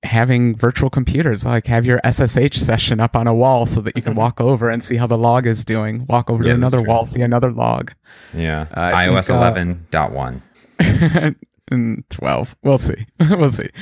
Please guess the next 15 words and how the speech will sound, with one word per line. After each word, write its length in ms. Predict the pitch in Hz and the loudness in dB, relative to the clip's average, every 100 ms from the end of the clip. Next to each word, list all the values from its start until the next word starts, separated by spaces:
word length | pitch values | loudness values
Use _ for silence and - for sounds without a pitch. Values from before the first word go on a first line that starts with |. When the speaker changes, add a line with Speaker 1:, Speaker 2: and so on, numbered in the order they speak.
| - | -6
Speaker 1:
Have 180 | - 143 | -2 0
faith, 240 | - 107 | 0 0
I 80 | 107 | 0
guess. 400 | 110 113 110 - - - | 0 0 0 -2 -2 -6
Speaker 2:
Well, 160 | 101 101 | -6 0
you 100 | 120 | 2
know, 60 | 117 | 4
they 160 | 120 | 4
made 240 | 120 131 151 | 4 2 2
it 140 | 123 | 2
in 120 | 95 | 2
Enum. 720 | 92 101 104 87 73 69 78 - _ _ - | 2 2 4 2 0 -2 -6 -8 _ _ -10
So 160 | - 107 | -2 0
there's, 360 | 95 98 98 | 2 2 2
if 60 | - | -4